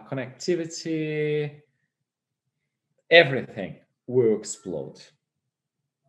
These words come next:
If we think the new iPhone is remarkable,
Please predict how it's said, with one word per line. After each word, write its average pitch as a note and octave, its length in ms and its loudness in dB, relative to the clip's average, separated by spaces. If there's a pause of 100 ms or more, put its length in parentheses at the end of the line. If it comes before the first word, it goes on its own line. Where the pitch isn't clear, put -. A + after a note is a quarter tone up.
(1000)
If D#3 480 0
we E3+ 380 0
think F#3+ 500 -2
the D3+ 360 6
new D#3+ 600 -2
iPhone F#3 1160 2
is - 680 -6 (800)
remarkable, D3 1200 6